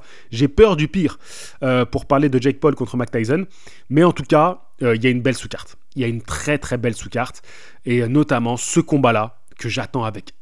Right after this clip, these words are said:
impatience, Katie Taylor contre Amanda Serrano, même si il me semble que le combat se fait, euh, chez les, bah oui, je l'ai mis en super léger, donc c'est bien en super léger, et que, euh, c'est pas à l'avantage d'Amanda Serrano. Parce que le match, euh, le premier combat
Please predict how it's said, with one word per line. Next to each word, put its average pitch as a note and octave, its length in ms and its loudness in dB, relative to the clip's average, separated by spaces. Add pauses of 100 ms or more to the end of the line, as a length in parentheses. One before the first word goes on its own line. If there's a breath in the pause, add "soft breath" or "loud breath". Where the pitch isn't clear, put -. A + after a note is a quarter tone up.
(120)
impatience, B2 760 -4
Katie - 260 -2
Taylor B2+ 240 0
contre A#2 200 -8
Amanda A#2 240 -4
Serrano, A#2+ 380 -2 (280 soft breath)
même F#3 340 0
si A3 440 -4 (100)
il A#3+ 180 2
me G#3 140 0
semble G3 300 -2
que D#3+ 80 0
le D3 60 0
combat D#3+ 260 0
se - 140 -8
fait, D3+ 220 2
euh, A2+ 280 0
chez - 280 -4
les, A#2 280 -2
bah B2+ 120 -2
oui, D#3 180 0 (240)
je B2 180 -6
l'ai A2+ 40 0
mis A#2+ 120 -2
en A2+ 60 -4
super A2 280 -6
léger, A2 180 -2
donc G2+ 140 -10
c'est - 80 -8
bien C3 100 0
en D3 60 0
super B2 240 -4
léger, A#2+ 320 -2 (400 loud breath)
et B2 80 -2
que, D#3+ 120 4
euh, E3 340 10
c'est B2+ 200 -2
pas F3+ 260 0
à E3+ 40 2
l'avantage C#3 400 2
d'Amanda B2 300 0
Serrano. A2 340 -4 (560 soft breath)
Parce A2 160 -4
que C#3 80 2
le C3+ 80 6
match, D3 260 2 (220)
euh, A#2+ 320 0
le B2 80 0
premier F#3 320 4
combat C#3+ 460 2